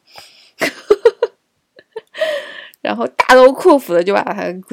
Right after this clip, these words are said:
给炖了，什么十三香的，什么各种味道的，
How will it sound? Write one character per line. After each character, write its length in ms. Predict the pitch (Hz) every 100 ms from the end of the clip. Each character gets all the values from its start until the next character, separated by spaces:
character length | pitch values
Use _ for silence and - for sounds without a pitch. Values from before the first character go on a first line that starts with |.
| 185 _ - - _ - -
给 120 | 180
炖 300 | - 214 175
了， 160 | 156 185
什 80 |
么 100 | 175
十 220 | 185 - 175
三 240 | 175 180
香 260 | 196 175 170
的， 140 | 160
什 120 | 175
么 100 | 156
各 140 | 156 175
种 180 | 160 156
味 200 | 170 156
道 120 | -
的， 220 | - -